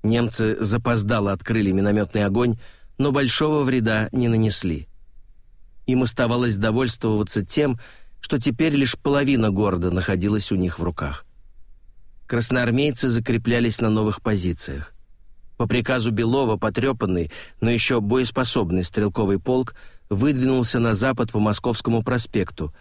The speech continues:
оттеснил врага на несколько кварталов, что было, как ни крути, достижением.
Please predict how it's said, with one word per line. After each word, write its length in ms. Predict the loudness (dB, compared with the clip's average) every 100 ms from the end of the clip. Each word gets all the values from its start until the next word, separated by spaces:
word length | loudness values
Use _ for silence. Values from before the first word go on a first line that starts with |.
| -20 -14 -4
оттеснил 640 | -4 -2 -2 0 2 2
врага 320 | 2 2 2 2
на 100 | 2
несколько 400 | 0 -2 -4 -2
кварталов, 560 | -2 0 0 0 -4 -8 -18 -10
что 220 | -2 0
было, 260 | 2 2
как 220 | 0 0 0
ни 100 | 0
крути, 400 | -2 0 -2 0
достижением. 800 | -2 -2 0 2 0 0 -4